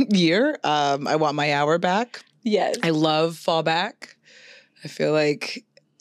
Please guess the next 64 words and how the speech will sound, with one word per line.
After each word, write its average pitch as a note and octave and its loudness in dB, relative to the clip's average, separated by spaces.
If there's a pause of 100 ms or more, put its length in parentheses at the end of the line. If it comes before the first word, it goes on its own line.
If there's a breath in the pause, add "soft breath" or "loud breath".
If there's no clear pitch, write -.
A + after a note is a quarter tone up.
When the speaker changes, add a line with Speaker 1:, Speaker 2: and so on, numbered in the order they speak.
(320)
Speaker 1:
I'm E3 -2
never, D#3 0
I'm F#3 2
not G3+ 0
as F3+ -2
late G3 0
as F#3 0
I F3+ 2
normally F3 0
am G#3+ 2
Speaker 2:
Yeah. A#3 -2
Speaker 1:
when D#3+ 0
I D3+ 0
have D3 -2
fall D3 -2
back, D3 -2
but D3+ 0 (180)
Speaker 2:
I B4+ 2
appreciate G4 0
the - 0
extra A3 -4
hour G3 2
in G3 -2
the F3 -10
evening. E3+ -4
I - -2
Speaker 1:
Yeah. - -2 (120)
Speaker 2:
appreciate D#3 -2 (200)
it, - -20
the G3 -4
more F#3 -2
daylight, E3 0
more F3 -4
sunlight. D3 -6 (380 loud breath)
But A3+ 0
it G#3 2
Speaker 1:
Yeah. D#3+ 0
Speaker 2:
just D#3 -8
takes - -2
me G3 -2
a E3 -2
while D3 -2
Speaker 1:
Mm-hmm. F3+ 2
Speaker 2:
every F3+ 0
year D#3+ -2
to E3 -6
get D#3+ -6
used D3+ -10
to D#3 -4
this E3 -10
change. G4 -2
Speaker 1:
Yeah. - 0
Speaker 2:
I F3+ -8
don't C#4+ -2
know C#4 -2
why. A3 -4
It G#3+ -6
just, G#3+ -10
it G#3 -4
completely F#3+ -6
throws E3 -8
me - -8
off. - -8
Speaker 1:
Same. E3 -4